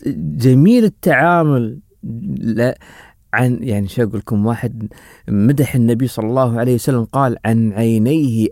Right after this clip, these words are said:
أسود العينين كحيلة، وعن عرقه مسكا وطيبا، وعن وجهه قمرا منيرا، وعن صمته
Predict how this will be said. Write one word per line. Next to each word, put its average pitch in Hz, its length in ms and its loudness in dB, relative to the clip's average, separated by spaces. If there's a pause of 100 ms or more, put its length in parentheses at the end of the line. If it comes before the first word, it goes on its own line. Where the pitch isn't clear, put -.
أسود 120 440 -4
العينين 110 880 -2
كحيلة، 170 680 -2 (600)
وعن 113 420 0
عرقه 127 680 0
مسكا 135 500 0
وطيبا، 156 800 0 (300)
وعن 110 300 2
وجهه 123 720 2
قمرا 165 520 2
منيرا، 139 920 4 (340)
وعن 107 320 0
صمته 143 1040 0